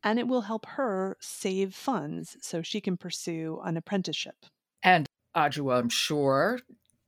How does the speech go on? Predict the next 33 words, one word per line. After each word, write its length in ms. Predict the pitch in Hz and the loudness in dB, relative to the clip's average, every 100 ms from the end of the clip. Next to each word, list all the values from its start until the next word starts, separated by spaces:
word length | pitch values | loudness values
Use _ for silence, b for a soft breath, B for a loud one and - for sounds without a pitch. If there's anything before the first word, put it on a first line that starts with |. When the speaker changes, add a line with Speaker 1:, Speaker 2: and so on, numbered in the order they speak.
| _ | _
Speaker 2:
just 440 | - 156 127 - - | -4 0 0 -2 -6
completely 1040 | 160 131 - 160 160 160 143 135 151 139 - | -8 -8 -4 -2 -2 -2 -2 -2 -4 -8 -6
hits 240 | 165 165 | -6 -2
a 80 | 156 | -2
home 260 | 147 139 | 0 0
run 200 | 143 147 | 0 0
with 180 | 151 143 | -2 -4
this. 240 | 135 139 - _ _ | -2 -4 -4 _ _
Her 140 | - 240 | 6 8
father 460 | - 233 254 160 | 10 8 8 4
is 100 | 131 | 2
from 220 | - 143 135 | -2 -4 -2
Ghana, 380 | 139 131 123 | -2 0 -2
so 300 | 123 - 151 139 _ - | -2 -2 -2 -4 _ 2
the 120 | 170 | 4
whole 220 | 160 165 175 | 8 10 12
atmosphere 520 | 190 165 - - 143 | 10 8 -2 2 2
must 300 | 135 139 - | 2 0 -2
really 200 | 143 139 | 0 0
resonate 560 | 131 139 151 123 117 - | 2 2 2 2 0 -4
with 180 | - | -12
her. 200 | - - - | -12 -12 -4
Speaker 1:
Oh, 80 | 185 | -2
yeah. 220 | 160 - | -2 -2
She 220 | - 196 | -2 -2
does 200 | 185 185 | 0 0
an 100 | 180 | 0
amazing 800 | 175 175 170 185 196 208 196 - - | 0 0 0 -2 0 2 0 -2 -4
job 420 | 170 156 160 175 | -2 -2 -2 -4
with 120 | 160 | -4
the 100 | 160 | -4
accents, 800 | 160 165 - - 226 240 - - b b b _ - | -6 -8 -6 -4 -2 -4 -6 -12 b b b _ -2
and 460 | 185 170 175 175 | 0 2 2 0